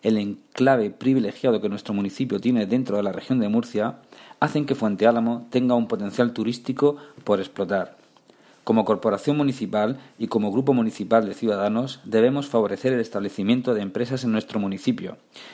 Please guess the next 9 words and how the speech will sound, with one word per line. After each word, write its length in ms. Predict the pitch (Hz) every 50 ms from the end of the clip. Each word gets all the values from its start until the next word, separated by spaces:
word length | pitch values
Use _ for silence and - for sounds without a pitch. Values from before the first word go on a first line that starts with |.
| - _
que 120 | - 147
repercutan 580 | 147 147 147 117 110 - - - 127 120 131 123
en 140 | 120 113 104
la 60 | 104
economía 380 | 92 104 98 98 101 113 117 104
local 460 | 101 95 - 123 131 139 160 151 -
y 80 | - 107
el 120 | 104 95
empleo. 400 | 95 92 - 104 101 92 82 78